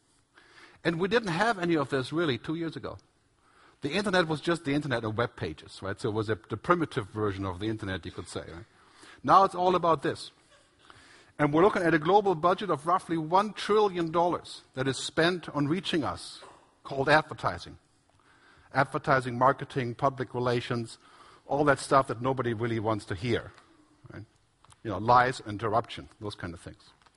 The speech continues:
right? That's all going to move onto the mobile, onto social networks, onto interactivity and video.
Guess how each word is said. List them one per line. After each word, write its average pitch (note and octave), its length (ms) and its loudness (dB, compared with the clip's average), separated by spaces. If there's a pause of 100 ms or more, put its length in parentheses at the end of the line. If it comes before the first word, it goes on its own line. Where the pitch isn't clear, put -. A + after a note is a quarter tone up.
(280)
right? F#2+ 120 -14 (400)
That's D#3+ 280 6
all F3+ 300 2
going F3+ 280 0
to D#3+ 100 -4
move E3+ 320 0 (100)
onto F3+ 320 0
the D#3+ 100 0
mobile, B2+ 520 0 (420)
onto E3+ 280 2
social D3 380 -2
networks, C3+ 500 -4
onto C#3 260 -2
interactivity C3 840 -4
and A2 160 -2
video. C#3 340 -4